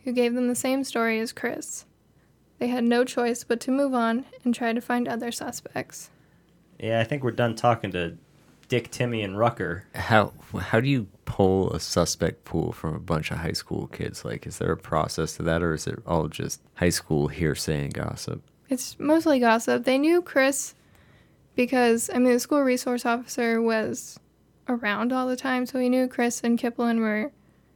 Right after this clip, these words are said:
Speaker 1: close and that they might have, like, a little relationship going. And he also knew that Chris was not the greatest student in the world, and so that's kinda where they started. But then after that, it's like, okay.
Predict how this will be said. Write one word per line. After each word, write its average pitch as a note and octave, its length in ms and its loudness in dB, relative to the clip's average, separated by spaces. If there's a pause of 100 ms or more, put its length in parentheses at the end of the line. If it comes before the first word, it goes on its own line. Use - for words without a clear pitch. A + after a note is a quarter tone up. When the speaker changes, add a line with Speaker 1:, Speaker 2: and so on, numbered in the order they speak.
(240)
Speaker 1:
close A#3 600 0 (100)
and A#3+ 120 4
that A3+ 140 2
they B3+ 140 -4
might A3+ 260 0
have, B3 160 -4
like, A#3 220 -2
a A#3 60 -2
little A#3+ 220 0
relationship C4 680 -2
going. C#4+ 460 -2
And B3 120 2
he B3 60 4
also B3 260 2
knew A#3 300 4
that A3 400 -4 (480)
Chris - 420 0
was A3+ 560 2 (580)
not A#3+ 380 4
the B3+ 100 0
greatest A#3+ 380 0
student B3 340 0
in C4+ 140 0
the C4+ 80 0
world, C4 360 0
and B3 200 2
so A#3 100 -2
that's A3+ 200 -2
kinda B3+ 260 -4
where A#3 160 0
they B3+ 120 0
started. A#3+ 440 0
But B3 160 -2
then B3 180 2
after A#3+ 280 2
that, A3 160 2
it's A3+ 180 -4
like, - 220 -6
okay. - 360 -6